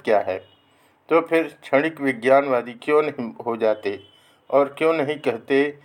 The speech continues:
कि मानसिक तरंगों के सिवा और किसी भी वस्तु का अस्तित्व नहीं है, उनमें से कोई एक दूसरी से मिली हुई नहीं,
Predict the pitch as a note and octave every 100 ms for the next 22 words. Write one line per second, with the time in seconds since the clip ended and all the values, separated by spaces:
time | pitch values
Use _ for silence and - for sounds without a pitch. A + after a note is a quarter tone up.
0 | _ _ - B2 B2 B2+ C3+ C3+ - -
1 | B2+ A#2+ B2 C#3 D3+ D3 C#3 C3 C3 B2+
2 | C3 C3 C3 B2+ A#2+ D3+ C#3 B2 A2+ A#2+
3 | - C3 C3 A2 G#2+ - C3 - G#2 G#2
4 | B2+ G#2 F#2+ - _ _ _ _ _ _
5 | - _ - D#3 E3+ E3+ E3+ D#3+ D3+ D#3
6 | - D3+ D3 B2+ B2+ B2+ D3+ D#3 - -
7 | - _ _ - D3 C3+ C3 C#3+ D3 C3+
8 | C3+ C3 A#2 A#2+ C3 C3 -